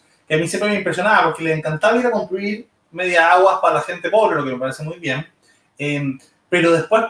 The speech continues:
cuando esa persona triunfaba un poco y ponía quizá una mala decisión económica, pero, pero, pero bueno, ponía una, una antena de Sky, ¿cierto?, de, de, para televisión, o se compraba un plasma, eh,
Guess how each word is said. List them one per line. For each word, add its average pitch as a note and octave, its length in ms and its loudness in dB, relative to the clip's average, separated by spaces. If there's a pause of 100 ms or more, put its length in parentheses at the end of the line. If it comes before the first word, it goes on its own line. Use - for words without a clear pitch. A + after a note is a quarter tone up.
(120)
cuando F#3 220 4
esa G#3 120 0
persona G3+ 340 0
triunfaba F#3 440 2
un - 80 -8
poco G#3 260 4
y - 40 -4
ponía F3+ 580 0 (300)
quizá E3 200 2
una E3+ 140 2
mala E3 220 4
decisión D#3+ 300 0
económica, E3 480 2
pero, C3+ 380 0
pero, C3+ 360 -8
pero E3 140 -2
bueno, E3 280 2 (200)
ponía E3+ 280 2
una, E3 440 2
una F3 200 0 (320)
antena F3+ 440 0
de E3 60 2
Sky, E3 560 2
¿cierto?, F3 440 -2
de, E3 100 2 (100)
de, D3+ 280 0
para D3 200 -2
televisión, D#3 720 0 (220)
o C#3+ 100 -2
se E3 140 -2
compraba F3 360 4
un D#3 140 -2
plasma, F#3 640 0 (300)
eh, D3+ 440 -4